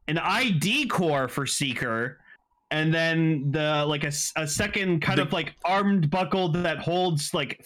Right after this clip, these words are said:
Speaker 1: three
Speaker 2: Yeah.
Speaker 1: smaller armed
Speaker 2: That
Speaker 1: buckles.
Speaker 2: part is called the Gigant buckle because all of the weapons are called Gigant something. We, so we
Speaker 1: Yeah.
Speaker 2: have Gigant sword, and we've seen the weapon. It is straight up just a recolor of Tokuo's sword.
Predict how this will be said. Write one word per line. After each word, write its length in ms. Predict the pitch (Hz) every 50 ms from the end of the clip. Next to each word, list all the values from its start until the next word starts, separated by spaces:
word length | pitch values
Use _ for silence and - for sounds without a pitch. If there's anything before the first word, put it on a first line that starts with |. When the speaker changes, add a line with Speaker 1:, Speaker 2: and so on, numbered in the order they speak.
| - -
Speaker 1:
three 220 | 147 165 175 175
Speaker 2:
Yeah. 80 | 180 180
Speaker 1:
smaller 560 | 143 120 - 151 156 170 180 180 165 143 147 143
armed 240 | 131 127 123 120 117
Speaker 2:
That 240 | 113 147 160 180 -
Speaker 1:
buckles. 100 | - 202
Speaker 2:
part 180 | 196 180 185
is 140 | 180 165 151
called 320 | - - 180 160 165 160 147
the 80 | 156
Gigant 520 | 147 139 143 139 135 147 147 151 143 - -
buckle 300 | 139 131 127 - 131 117
because 300 | 117 127 113 127 123 123
all 280 | - - 135 139 139 139
of 100 | 135 135
the 80 | 139 131
weapons 420 | 131 131 131 131 135 131 127 127
are 100 | 131 123
called 340 | - - 139 127 123 120 117 117
Gigant 480 | 127 123 120 131 131 131 127 123 113
something. 680 | - - - 131 127 117 117 123 117 107 104 104 107 - - - - - - - - -
We, 120 | - 135 131
so 180 | 131 - 147 143
we 80 | 147
Speaker 1:
Yeah. 180 | 143 147 147 147
Speaker 2:
have 280 | 147 143 135 127 - 147
Gigant 440 | - 147 147 147 165 170 175 165 -
sword, 720 | - - - - 196 196 185 160 139 131 131 135 147 139 - - - - - - _ _
and 220 | - 135 139 139
we've 200 | 139 151 160 143
seen 400 | - - - 190 214 220 214 202
the 100 | 175 175
weapon. 400 | 156 170 180 185 185 185 160 147
It 140 | 143 143 139
is 140 | 143 139 131
straight 380 | - - - - 170 170 175 165
up 160 | 160 160 156
just 240 | 160 160 156 - -
a 200 | 156 147 143 139
recolor 680 | 127 123 139 156 160 147 - 175 156 151 151 151 156 -
of 280 | 139 147 139 131 131 -
Tokuo's 720 | - 160 156 151 135 - 160 170 180 165 151 139 131 123 -
sword. 520 | - - 139 123 120 123 131 143 147 135